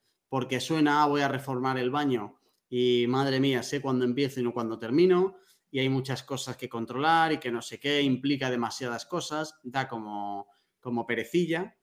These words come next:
Eh, pero hay algunas veces donde un rediseño es casi igual de importante o más importante incluso que el diseñarlo por primera vez, que es en plan de búscate la vida porque lo necesitas.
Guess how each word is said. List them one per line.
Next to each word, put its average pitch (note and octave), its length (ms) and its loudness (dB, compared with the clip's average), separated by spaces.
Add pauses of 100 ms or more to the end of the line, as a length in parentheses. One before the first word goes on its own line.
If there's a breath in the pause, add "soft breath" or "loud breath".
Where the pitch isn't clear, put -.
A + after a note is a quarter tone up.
(640 loud breath)
Eh, A2 1040 -2 (240)
pero F#3 580 6 (260)
hay C3 160 -2
algunas C#3 340 0
veces E3+ 400 -2
donde D3+ 560 0
un C#3 160 0
rediseño D3 480 0
es C#3 80 -6
casi C#3 260 -4
igual C3 240 -2
de C#3 60 0
importante C3+ 800 -2
o A2+ 120 -10
más E3+ 300 2
importante D3+ 560 0
incluso E3 540 -6 (300)
que C#3+ 500 -2 (240)
el A2+ 480 -2
diseñarlo A#2 560 -4
por A2+ 160 -6
primera G#2 260 -6
vez, A2 260 -10
que A2+ 160 -8
es A2 100 -10
en G#2 100 -8
plan G2 240 -10
de F2+ 160 -10
búscate G#2 400 -18
la E2+ 100 -14
vida A2+ 280 -8
porque F#2+ 260 -20
lo E2 80 -20
necesitas. - 720 -18